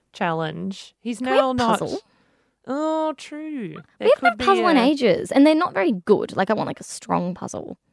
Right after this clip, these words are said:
Speaker 1: As in a technical puzzle?
Speaker 2: It's not very good, is it? Yeah, <laughs> I don't
Speaker 1: I
Speaker 2: know,
Speaker 1: don't
Speaker 2: something
Speaker 1: like
Speaker 2: like
Speaker 1: these
Speaker 2: that.
Speaker 1: puzzles. <laughs> Oh, so who, who are our thoughts on who's going next?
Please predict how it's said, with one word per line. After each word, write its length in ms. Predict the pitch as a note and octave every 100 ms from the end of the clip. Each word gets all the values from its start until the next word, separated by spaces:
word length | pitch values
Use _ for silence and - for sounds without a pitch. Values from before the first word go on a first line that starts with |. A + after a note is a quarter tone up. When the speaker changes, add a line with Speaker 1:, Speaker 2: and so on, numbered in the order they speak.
| _ _ A#3 - - - _ _ _ G#3+
Speaker 1:
As 140 | F#3+
in 140 | G3+
a 160 | F#3 F#3
technical 540 | - G3 - G#3+ C4+
puzzle? 340 | C4 C4+ - E4+ G4+ -
Speaker 2:
It's 80 | -
not 120 | -
very 200 | G#4+ C#4+
good, 280 | A#3 E3 -
is 160 | B3 A3+
it? 100 | -
Yeah, 240 | G#3+ A3 G3
<laughs> 180 | G#3+ A#3
I 60 |
don't 60 | C4
Speaker 1:
I 40 |
Speaker 2:
know, 100 | A3
Speaker 1:
don't 200 | A3 -
Speaker 2:
something 240 | - E4+ C4
Speaker 1:
like 40 |
Speaker 2:
like 120 | C4
Speaker 1:
these 100 | D#4
Speaker 2:
that. 180 | A3+ D#4+ -
Speaker 1:
puzzles. 1000 | G#3 B3 - F4+ - - - - - -
<laughs> 0 | _ - _ - - - - - - _ _
Oh, 220 | B3 A#3+ A#3
so 200 | - A#3
who, 520 | B3+ C#4+ D4 D4+ D4+ -
who 120 | A#3 C#4
are 100 | B3
our 140 | A#3+
thoughts 340 | B3 A3 -
on 220 | G3+ G3 F#3+ F3+
who's 220 | F#3+ -
going 480 | F#3+ F3 E3+ E3+ -
next? 600 | F#3 - - - -